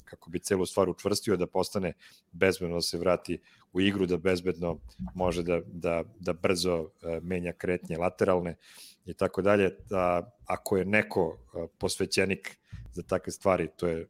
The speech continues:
Jamal Murray, koji je, e, radio sklekove na ledu, e, pod komandom svoga oca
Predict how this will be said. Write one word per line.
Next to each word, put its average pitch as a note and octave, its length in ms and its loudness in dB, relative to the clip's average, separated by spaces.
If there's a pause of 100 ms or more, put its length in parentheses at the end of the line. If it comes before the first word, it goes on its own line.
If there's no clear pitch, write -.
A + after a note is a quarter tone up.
(260)
Jamal F2 280 -2
Murray, F2 420 0 (460)
koji E2+ 360 -2
je, E2 180 0
e, D#2+ 60 -6 (800)
radio F2 340 0
sklekove F2+ 560 0
na F2 140 0
ledu, F2+ 420 2 (540)
e, - 60 -16 (340)
pod F2 180 -4
komandom F2+ 400 0
svoga F2 360 2
oca F2 440 2